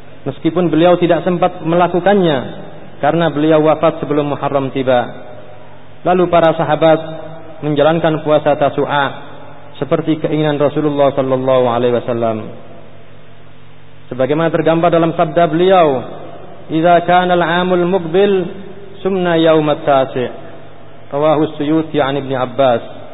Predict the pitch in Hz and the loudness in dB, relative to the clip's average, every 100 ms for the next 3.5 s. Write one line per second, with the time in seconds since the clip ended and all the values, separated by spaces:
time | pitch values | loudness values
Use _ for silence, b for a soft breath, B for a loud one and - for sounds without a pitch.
0 | - - - - - - - - 139 151 | -16 -18 -18 -18 -18 -18 -14 -6 -2 2
1 | 170 185 180 180 175 175 190 180 175 165 | 4 4 4 4 2 0 0 0 0 0
2 | 175 180 170 170 160 160 175 175 180 170 | 2 0 0 0 0 2 0 2 0 2
3 | 185 160 143 123 117 | 2 4 2 2 -4